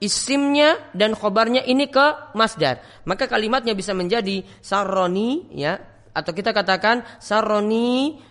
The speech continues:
najahuka apa, Kak? Sarroni najahuka.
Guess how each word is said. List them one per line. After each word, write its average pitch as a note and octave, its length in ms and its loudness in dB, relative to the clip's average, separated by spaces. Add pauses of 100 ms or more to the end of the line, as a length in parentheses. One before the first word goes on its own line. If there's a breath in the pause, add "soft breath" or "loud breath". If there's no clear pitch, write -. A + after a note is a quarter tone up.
(120)
najahuka F#3 880 2 (1500)
apa, G3 160 2
Kak? A3 180 2 (1600)
Sarroni A#3+ 760 2 (1300)
najahuka. F#3+ 840 0